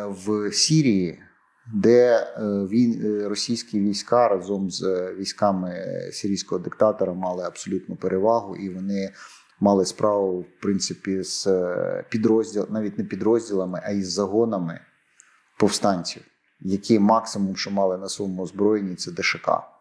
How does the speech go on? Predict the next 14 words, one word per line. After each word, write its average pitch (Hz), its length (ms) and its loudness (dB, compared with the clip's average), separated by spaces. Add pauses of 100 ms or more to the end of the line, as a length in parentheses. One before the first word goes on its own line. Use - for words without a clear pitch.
(360)
який 101 280 4
вони 95 200 0
віджали 95 460 0
в 92 80 -6
тої 92 180 -8
самої - 340 -6
сирійської - 540 -6
армії. - 320 -4 (760)
Тут, 196 340 6 (280)
тут 98 220 0
ситуація 123 680 2
виглядає 101 520 0
абсолютно 98 460 -6
по-іншому. 87 640 -8